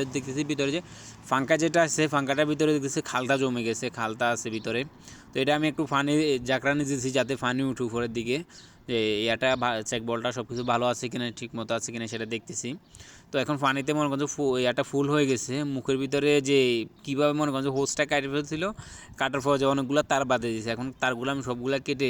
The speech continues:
এটা মুখটা ক্লিয়ার করে নিই। তো ক্লিয়ার করার পর যে কারেন্টের লাইন দিয়ে দিব, লাইন দিয়ে দেখবো যে আসলে মোটরটা চলে কি না।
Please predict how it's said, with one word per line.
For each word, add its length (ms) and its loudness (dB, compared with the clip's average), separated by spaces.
এটা 180 -4
মুখটা 320 -6
ক্লিয়ার 340 -2
করে 240 -2
নিই। 160 -4
তো 160 -10
ক্লিয়ার 280 2
করার 240 4
পর 160 0
যে 120 2
কারেন্টের 420 0
লাইন 180 0
দিয়ে 140 0
দিব, 220 -2
লাইন 220 -2
দিয়ে 200 0
দেখবো 240 -4
যে 100 -2
আসলে 240 -4
মোটরটা 380 -6
চলে 280 0
কি 140 -6
না। 120 -6